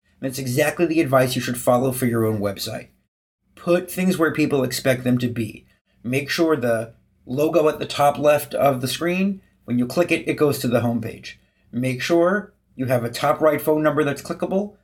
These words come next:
and you have social icons there. And while, you know, we might not agree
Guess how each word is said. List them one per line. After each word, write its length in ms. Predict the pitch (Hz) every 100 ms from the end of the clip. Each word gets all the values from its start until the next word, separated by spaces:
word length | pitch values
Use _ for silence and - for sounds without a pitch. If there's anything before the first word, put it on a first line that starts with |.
| _ _ -
and 120 | 120
you 100 | 127
have 120 | 127
social 400 | - 147 147 127
icons 440 | 123 113 113 110
there. 340 | 110 101 - - _ _ _ _ _ _ _ -
And 160 | 135 143
while, 320 | 143 139 -
you 80 | 160
know, 60 |
we 120 | 143 147
might 180 | 175
not 120 | 190 175
agree 640 | 123 151 180 139 90